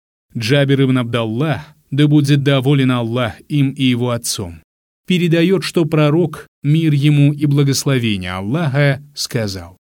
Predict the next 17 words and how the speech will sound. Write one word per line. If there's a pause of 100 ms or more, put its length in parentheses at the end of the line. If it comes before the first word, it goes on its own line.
(500)
"Пост — (200)
щит, (240)
которым
закрываются
от
огня". (400)
Сахих
Аль-Джами
Ас-Сагир. (580)
И
Усман
ибн
Абуль
Ас (300)
передаёт,
что
пророк —